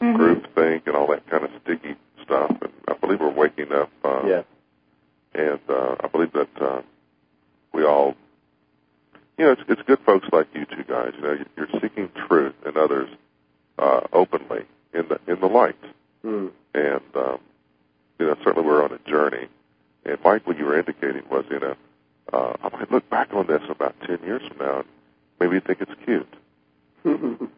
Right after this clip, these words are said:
Speaker 1: Hmm.
Speaker 2: I totally understand that, you know.
Speaker 1: <laughs>
Speaker 2: This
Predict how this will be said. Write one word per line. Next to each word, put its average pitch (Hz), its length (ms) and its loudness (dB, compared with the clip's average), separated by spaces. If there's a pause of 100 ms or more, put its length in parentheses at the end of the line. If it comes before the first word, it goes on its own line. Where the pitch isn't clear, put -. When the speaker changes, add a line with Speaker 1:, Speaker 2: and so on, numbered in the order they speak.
Speaker 1:
Hmm. 214 140 2 (300)
Speaker 2:
I 92 80 0
totally 131 460 4
understand 92 500 2
that, 190 360 0
you 202 80 4
know. 156 640 0 (760)
Speaker 1:
<laughs> - 80 -6
Speaker 2:
This 104 100 2